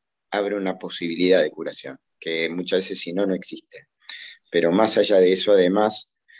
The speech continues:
eh, la presencia, la compañía y, y, y, y ayuda a lo que uno pueda formarse uno, porque la formación e-, es esencial para saber desde dónde miro el fenómeno humano.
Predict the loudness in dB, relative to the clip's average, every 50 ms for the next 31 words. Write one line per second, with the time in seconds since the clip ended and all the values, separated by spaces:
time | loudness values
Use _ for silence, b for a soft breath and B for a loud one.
0 | b b _ _ _ -8 -6 -4 -4 -4 -4 -6 -10 -14 _ _ _ -6 -6 -4
1 | -2 -2 -4 -4 -2 0 0 2 2 0 0 -2 0 2 2 2 0 0 -4 -6
2 | -6 -6 -6 -6 -4 -2 0 0 0 0 0 0 -2 -2 -6 -10 _ _ _ _
3 | _ -12 -10 -10 -10 -10 -12 -14 -14 -18 -20 _ _ _ _ _ b b b b
4 | b b b _ _ _ -10 -8 -6 -6 -6 -6 -6 -6 -6 -8 -10 -12 _ _
5 | 0 2 4 4 4 2 2 4 6 6 6 6 6 6 4 4 4 2 2 2
6 | 0 0 0 0 0 0 4 6 8 8 8 8 6 4 0 -4 -10 _ _ _
7 | _ _ _ -2 0 0 2 2 0 -2 -2 -4 -4 -4 -4 -4 -6 -12 -18 _
8 | _ _ _ _ -10 -10 -10 -8 -4 -2 -2 0 0 -2 -4 -6 -8 -8 -12 -10
9 | -8 -6 -4 -4 -4 -2 -2 -2 -2 -2 -4 -6 -10 B B B B B B B
10 | _ -10 -10 -10 -8 -6 -6 -6 -6 -6 -6 -4 -4 -6 -6 -6 -6 -2 0 0
11 | 0 0 -2 -6 -8 -8 -6 -6 -4 -2 -2 -2 -2 -2 -6 -4 -4 -6 -4 -2
12 | -4 -4 -4 -4 -6 -6 -6 -6 -4 -2 -2 -2 -2 -4 -8 -10 -8 -6 -6 -6
13 | -6 -6 -6 -6 -8 -10 -10 -12 -12 -14 -14 -16